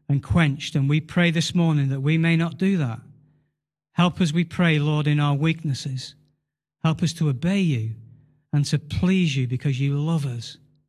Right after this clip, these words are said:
And Lord, if there is one here in this room this morning, the Holy Spirit is calling that person,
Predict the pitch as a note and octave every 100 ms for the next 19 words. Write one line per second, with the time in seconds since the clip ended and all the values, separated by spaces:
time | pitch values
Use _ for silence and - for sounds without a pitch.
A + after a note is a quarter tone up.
0 | _ _ _ _ _ _ _ C#3+ D3 E3+
1 | E3 - - C#3+ D#3 D3 D#3 F3 E3 E3
2 | E3 D#3 E3 E3 D#3+ - E3 D3+ C3 A#2+
3 | A#2+ - _ _ _ _ _ _ _ _
4 | _ - G#2 E3+ E3+ E3 E3+ F3+ E3+ D#3+
5 | C#3+ - F3+ F3 F3 E3+ E3+ - F3 E3+
6 | D3+ B2+ A2+